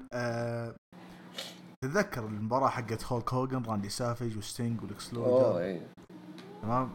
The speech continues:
Speaker 1: مع ليج اوف دوم.
Speaker 2: ثمانية وتسعين هذه.
Speaker 1: إيه، آه، هذه المباراة يمكن هي الوحيدة اللي كذا طلعت فيها بتمعن، مركز.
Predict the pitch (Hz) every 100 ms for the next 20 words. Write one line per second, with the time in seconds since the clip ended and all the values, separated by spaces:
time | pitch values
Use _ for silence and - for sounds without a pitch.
0 | 95 107 104 107 110 110 110 107 107 110
1 | 131 127 151 160 143 131 156 165 131 98
2 | 90 101 110 92 - - - - 185 262
3 | 208 127 131 165 - 170 208 240 214 190
4 | 233 196 180 196 185 175 185 180 151 160
5 | 131 120 143 123 127 127 - 135 120 -
6 | 131 135 123 123 131 131 135 131 131 113
7 | 117 135 139 - 139 135 135 131 -